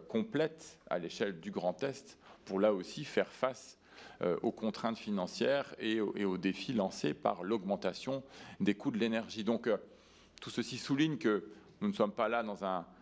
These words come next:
dans un microcosme ou une particularité locale, mais nous sommes face à un défi pour lequel l'État doit accompagner les collectivités. J'ai noté aujourd'hui les annonces ou les pré-annonces qui ont été faites par la Première ministre,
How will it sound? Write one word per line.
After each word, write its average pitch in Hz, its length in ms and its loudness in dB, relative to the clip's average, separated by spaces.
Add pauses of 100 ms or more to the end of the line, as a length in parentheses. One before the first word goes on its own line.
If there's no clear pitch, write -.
(180)
dans 95 140 0
un 101 60 2
microcosme 107 880 0
ou 101 100 4
une 95 80 2
particularité 92 720 -2
locale, 92 320 2
mais 120 80 -4
nous 98 40 -8
sommes 92 200 -4
face 107 240 0
à 98 80 -4
un 92 120 0
défi 104 440 2
pour 117 180 2
lequel 110 300 4
l'État 110 260 2
doit 120 340 0
accompagner 110 400 -2
les 92 120 -2
collectivités. 95 580 0
J'ai 107 140 0
noté 113 560 4 (160)
aujourd'hui 113 580 2
les 104 200 4
annonces 117 380 0
ou 104 60 -4
les 101 100 4
pré-annonces 131 640 2
qui - 80 -4
ont 101 40 0
été 98 260 -2
faites - 240 2
par 90 100 -2
la 92 80 6
Première 104 320 -4
ministre, 107 440 0